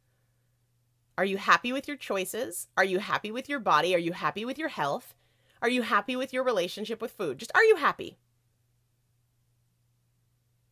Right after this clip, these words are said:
I would say probably you could be happier. It probably ranges from, I mean, kind of, to no, I'm not. Look at your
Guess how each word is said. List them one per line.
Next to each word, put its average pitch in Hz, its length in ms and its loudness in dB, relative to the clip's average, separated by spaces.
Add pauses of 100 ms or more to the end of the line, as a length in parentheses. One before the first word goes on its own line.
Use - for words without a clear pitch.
(240)
I 214 200 10
would 370 200 0
say 107 500 -6 (840)
probably 339 920 0 (120)
you 214 160 -8
could 196 280 -4
be 185 120 -8
happier. - 580 -10 (480)
It - 160 -2
probably 330 420 0
ranges 190 640 -2
from, 185 520 2
I 285 80 -4
mean, 302 220 -2
kind 285 420 -4
of, 170 360 -2
to 202 480 -4
no, 165 460 0 (120)
I'm 180 160 -2
not. - 380 -6 (1040)
Look 320 280 0
at 523 160 2
your 269 240 6